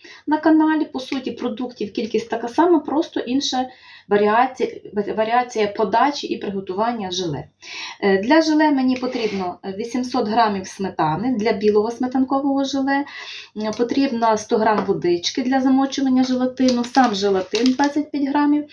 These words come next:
сто п'ятдесят грамів цукру і бажано ванільний цукор. У мене не виявилося, в мене є такі цитринові,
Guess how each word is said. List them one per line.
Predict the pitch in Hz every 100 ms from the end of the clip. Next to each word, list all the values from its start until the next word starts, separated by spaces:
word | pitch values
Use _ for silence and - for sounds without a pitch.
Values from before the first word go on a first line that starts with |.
| - - -
сто | - - 285 277
п'ятдесят | 220 202 208 208
грамів | 202 220 196 190
цукру | - 339 392 320 262 - - -
і | 311 320
бажано | 247 311 285 269 262
ванільний | 247 254 254 240 226 220 - _ _ -
цукор. | 359 359 254
У |
мене | 269 262 240
не | 254
виявилося, | 269 330 294 262 247 247
в | 240
мене | 254 233
є | 226
такі | 226 220 214
цитринові, | 226 - 269 262 233 214 214